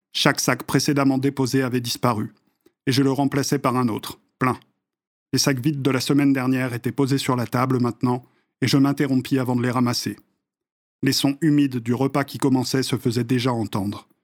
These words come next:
Les crocs et les griffes qui déchiraient la chair, les fines lèvres qui aspiraient, et le bruit inimitable d'un muscle qu'on arrachait d'un os.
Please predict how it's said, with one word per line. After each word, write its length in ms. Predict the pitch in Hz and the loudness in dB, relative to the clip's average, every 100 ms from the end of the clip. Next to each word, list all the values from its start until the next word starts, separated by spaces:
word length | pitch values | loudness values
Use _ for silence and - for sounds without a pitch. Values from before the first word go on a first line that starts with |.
| _ _ _ _ - | _ _ _ _ -4
Les 140 | 120 | -4
crocs 400 | - - 139 127 - | -2 0 0 0 -4
et 100 | 131 | -2
les 100 | 123 | -2
griffes 360 | 113 135 143 - | 0 0 0 -2
qui 100 | 120 | -2
déchiraient 420 | 131 - 131 127 | 0 0 0 0
la 100 | 117 | -2
chair, 420 | - 123 110 - _ _ _ _ _ - | -2 -4 -6 -10 _ _ _ _ _ -6
les 100 | 120 | -6
fines 320 | - 151 135 | 0 2 2
lèvres 320 | 135 127 - | 0 -4 -8
qui 140 | - | -4
aspiraient, 580 | 127 - - 120 110 - _ _ _ _ _ | -2 -2 -4 -4 -4 -8 _ _ _ _ _
et 80 | 120 | -2
le 100 | 120 | -2
bruit 320 | 110 127 127 - | 0 -2 -2 2
inimitable 800 | 147 139 127 123 135 123 117 | 2 4 2 0 0 0 0
d'un 140 | 117 120 | 0 2
muscle 360 | 120 120 - | 2 0 -4
qu'on 220 | 113 127 123 | -2 0 0
arrachait 400 | 117 120 - 135 | 0 -2 -2 -2
d'un 180 | 123 | 0
os. 400 | 113 104 - - | -2 -2 -6 -8